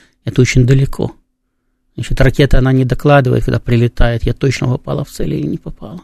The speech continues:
Ну и потом, опять-таки,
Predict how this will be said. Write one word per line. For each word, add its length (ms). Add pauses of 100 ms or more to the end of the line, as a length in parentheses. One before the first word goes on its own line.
(1800)
Ну 100
и 60
потом, 340
опять-таки, 640